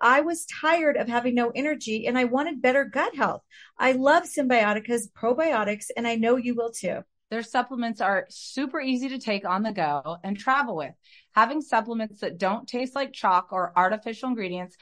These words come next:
Speaker 2: makes me look forward to taking it every day.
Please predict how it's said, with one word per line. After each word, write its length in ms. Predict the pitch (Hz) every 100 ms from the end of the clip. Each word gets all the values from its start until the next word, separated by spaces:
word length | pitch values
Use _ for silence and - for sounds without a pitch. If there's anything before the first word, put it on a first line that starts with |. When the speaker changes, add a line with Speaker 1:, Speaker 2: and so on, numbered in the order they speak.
| - -
Speaker 2:
makes 260 | 208 254 269
me 140 | 320
look 220 | 277 262
forward 340 | - 226 226 220
to 120 | 208
taking 420 | 208 190 185 185
it 200 | 185 170 -
every 360 | 151 143 147 143
day. 360 | 123 120 135